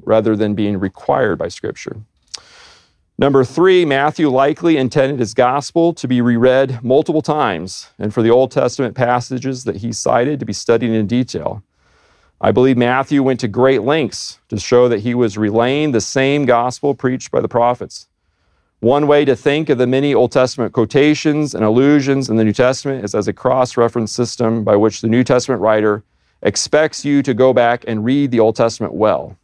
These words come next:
just as he did. And I give you a quote there from Nolan's commentary. And finally, and I have to admit, this is just me going back to Matthean theology one more time.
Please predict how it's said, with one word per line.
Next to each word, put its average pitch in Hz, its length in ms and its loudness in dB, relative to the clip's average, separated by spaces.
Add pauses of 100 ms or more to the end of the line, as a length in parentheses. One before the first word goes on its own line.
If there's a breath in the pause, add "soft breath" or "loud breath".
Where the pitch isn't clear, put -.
(100)
just 101 200 -6
as 98 140 -6
he 101 140 -4
did. 95 260 -8 (640)
And - 100 -2
I 101 60 2
give 107 200 2
you 110 100 4
a 104 60 0
quote 117 340 0
there 101 180 0
from 104 220 -4
Nolan's 104 420 -2
commentary. - 560 -6 (800 soft breath)
And 110 160 0
finally, 131 560 -2 (260)
and 104 160 -8
I 104 80 -4
have 107 200 -2
to 113 60 -4
admit, 101 300 -6
this 101 160 -10
is 107 100 -10
just 104 180 -10
me 117 220 0
going 104 240 0
back 101 240 2
to 107 80 -8
Matthean 104 440 0
theology 95 420 0
one 104 180 -4
more 104 120 -2
time. 95 380 -4